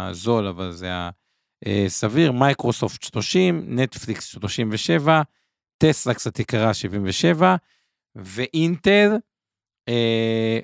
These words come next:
מכפיל רווח עתידי מאה עשרים ושתיים, היא עוברת ניסיון לטרנראונד, אינטל זה יהיה מקרה שהוא מעניין לעקוב אחריו. אגב, מי שלא מדברים עליו בכלל, ועשו טרנראונד מדהים,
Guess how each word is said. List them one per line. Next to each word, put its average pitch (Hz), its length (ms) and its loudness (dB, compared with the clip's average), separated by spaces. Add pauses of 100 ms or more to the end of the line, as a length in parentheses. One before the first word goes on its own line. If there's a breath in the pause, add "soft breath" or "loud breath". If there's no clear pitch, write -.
(140)
מכפיל 117 360 2
רווח 147 240 4
עתידי 127 300 2
מאה 131 240 4
עשרים 117 440 -2
ושתיים, 131 840 2
היא 127 80 0
עוברת 165 560 2
ניסיון 135 540 -2
לטרנראונד, 135 840 -2
אינטל 151 320 0
זה 120 140 0
יהיה 127 100 2
מקרה 120 440 -2 (380)
שהוא 107 200 -2
מעניין 117 240 2
לעקוב 110 320 2
אחריו. 170 420 0
אגב, 107 260 -2
מי 156 80 -4
שלא 135 260 -4
מדברים 139 300 -2
עליו 113 200 0
בכלל, 117 440 0
ועשו 90 500 -8
טרנראונד 107 560 -2
מדהים, 139 420 0